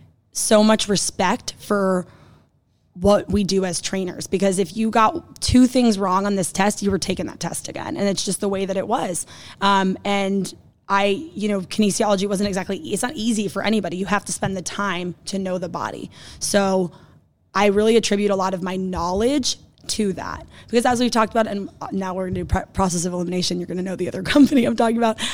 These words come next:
I, um, worked for another company after that, and I don't think that they spent the time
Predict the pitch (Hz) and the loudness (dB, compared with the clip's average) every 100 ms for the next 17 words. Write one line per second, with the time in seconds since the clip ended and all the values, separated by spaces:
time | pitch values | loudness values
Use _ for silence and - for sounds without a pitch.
0 | - - 202 202 202 190 - - - 208 | -8 -2 2 4 2 0 -10 -6 2 4
1 | 202 190 180 - 202 202 - 226 330 269 | 4 0 -4 -6 -2 -2 2 2 4 2
2 | 240 220 214 226 - 220 196 185 - 214 | 0 0 0 -2 0 -2 -2 -4 -4 -4
3 | 160 180 202 190 - - 170 165 185 175 | -2 -4 -4 -6 -10 -12 -10 -10 -10 -8
4 | 175 - 180 160 180 151 - - 175 143 | -6 -6 -8 -10 -8 -8 -8 -6 -6 -6
5 | 160 | -8